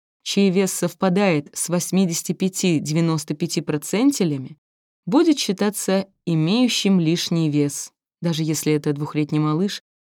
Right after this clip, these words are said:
чьи показатели соответствовали этим процентилям с рождения. Взрослому неприятно слышать, что вес, который для его ребенка является нормальным, считается лишним. Лишним по сравнению с чем? Помогают ли врачи родителям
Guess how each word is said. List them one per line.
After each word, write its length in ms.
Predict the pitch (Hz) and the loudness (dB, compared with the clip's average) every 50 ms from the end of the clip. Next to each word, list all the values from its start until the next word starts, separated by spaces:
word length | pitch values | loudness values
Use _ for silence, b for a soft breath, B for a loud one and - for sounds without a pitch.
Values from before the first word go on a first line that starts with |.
| _ _ | _ _
чьи 160 | - - 185 | -2 -2 0
показатели 580 | 151 165 160 - 160 147 156 170 165 - 170 160 | 0 0 0 0 0 2 2 0 0 0 -2 -2
соответствовали 840 | - - 160 151 151 - 160 160 151 - - 147 143 147 147 147 | -2 -2 -2 -2 -2 -2 -2 -4 -2 -2 -4 -2 -2 0 0 0
этим 280 | 147 143 - - 143 143 | 0 -2 -2 -4 -4 -4
процентилям 640 | - 147 147 147 - 156 156 147 - 160 151 147 | -4 -6 -6 -2 -2 -2 -2 0 0 0 0 0
с 100 | 147 - | -2 -2
рождения. 680 | - 156 160 147 139 156 147 135 135 135 131 131 143 - _ _ _ _ _ _ _ _ _ _ _ | -2 -4 -4 -4 -4 -4 -6 -4 -6 -10 -12 -14 -16 -18 _ _ _ _ _ _ _ _ _ _ _
Взрослому 480 | 180 165 202 240 254 254 - 277 254 | 0 4 4 4 4 2 2 4 6
неприятно 640 | 254 254 254 247 240 254 247 233 269 294 294 277 247 | 6 6 4 4 4 4 4 6 4 4 4 2 -2
слышать, 380 | 220 - 233 220 - - 151 - | 0 0 0 0 0 0 -4 -6
что 220 | - - - 165 | -6 -4 -2 -2
вес, 300 | 160 151 180 196 185 - | 0 2 0 0 0 0
который 340 | - 160 156 - 160 160 160 | -4 -6 -2 -2 0 0 0
для 120 | 151 160 | 0 0
его 220 | 165 160 165 156 165 | 0 0 0 0 2
ребенка 560 | 165 180 165 170 196 190 175 151 - 151 147 - | 0 0 2 2 2 2 0 0 -2 -4 -4 -6
является 580 | 151 151 160 143 156 156 151 151 151 - - | -4 -4 -2 0 2 2 2 2 0 0 -2
нормальным, 640 | 156 156 151 143 147 156 170 214 254 262 226 175 151 | 0 0 0 0 0 0 0 2 2 2 0 0 -2
считается 640 | 147 - - 151 151 165 156 165 165 - - - 214 | -4 -4 -6 -4 -2 0 0 0 -2 -4 -2 0 0
лишним. 540 | 247 285 269 175 - - - 139 - - _ _ _ _ _ _ _ _ | 2 2 2 2 0 -4 -6 -8 -10 -12 _ _ _ _ _ _ _ _
Лишним 460 | - 165 175 233 220 - - 233 220 | 2 4 4 4 4 4 4 4 2
по 80 | 214 220 | 2 0
сравнению 560 | - - 185 185 180 180 180 180 185 180 185 | -4 0 2 2 4 4 4 4 4 2 2
с 120 | 185 - | 0 -2
чем? 440 | - - - - 233 214 156 143 147 _ _ _ _ _ _ _ _ _ _ _ | -4 -4 -2 0 0 0 0 -4 -8 _ _ _ _ _ _ _ _ _ _ _
Помогают 540 | 170 165 170 156 156 190 262 311 330 - | 2 4 4 4 4 4 4 4 2 0
ли 60 | - 247 | 0 0
врачи 340 | 233 247 247 240 - - | 2 2 2 0 2 0
родителям 680 | 233 208 196 190 185 226 247 - - 202 185 180 170 165 | 2 2 2 2 0 0 -2 0 0 0 0 0 -2 -4